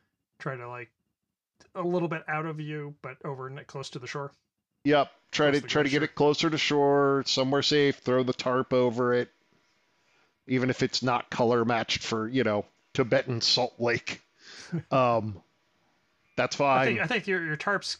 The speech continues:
Speaker 1: camouflage color is, like, dirty and green and dirty.
Speaker 2: Yeah,
Speaker 1: <laughs>
Speaker 2: that's, that's exactly it.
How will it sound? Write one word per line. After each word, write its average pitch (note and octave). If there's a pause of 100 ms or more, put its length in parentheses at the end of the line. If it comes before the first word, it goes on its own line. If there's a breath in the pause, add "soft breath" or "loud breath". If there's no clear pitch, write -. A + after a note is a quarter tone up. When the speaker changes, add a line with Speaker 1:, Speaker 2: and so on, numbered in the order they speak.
Speaker 1:
camouflage E3+
color C#3
is, A#2+
like, B2 (100)
dirty E3
and B2+
green C#3+
and B2
dirty. A#2 (540 loud breath)
Speaker 2:
Yeah, C3+ (160)
Speaker 1:
<laughs> -
Speaker 2:
that's, C3+
that's C3+
exactly A#2
it. G#2+